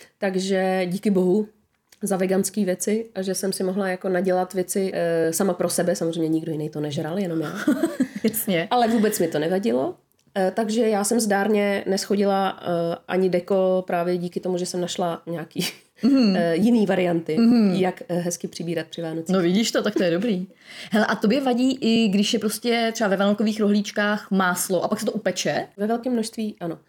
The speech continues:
Speaker 1: Eh, v malém množství ne.
Speaker 2: Mhm,
Speaker 1: Takže
Speaker 2: mhm.
Speaker 1: třeba dva si dát můžu.
Speaker 2: Jo.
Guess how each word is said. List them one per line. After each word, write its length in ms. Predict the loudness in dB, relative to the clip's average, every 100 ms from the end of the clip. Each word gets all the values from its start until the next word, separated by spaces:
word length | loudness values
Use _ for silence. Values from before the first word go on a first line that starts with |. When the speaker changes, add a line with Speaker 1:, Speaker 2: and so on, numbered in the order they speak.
| _ _ -4
Speaker 1:
Eh, 260 | 0 2 2
v 40 |
malém 200 | 2 0
množství 340 | 0 -4 -2 -2
ne. 240 | -2 -6 -14 _ _
Speaker 2:
Mhm, 240 | -2 0 0
Speaker 1:
Takže 180 | 0 -2
Speaker 2:
mhm. 40 |
Speaker 1:
třeba 180 | 0 0
dva 160 | 0 -2
si 140 | -2
dát 220 | -2 -4
můžu. 320 | -6 -6 -10 -8
Speaker 2:
Jo. 280 | -2 0 -2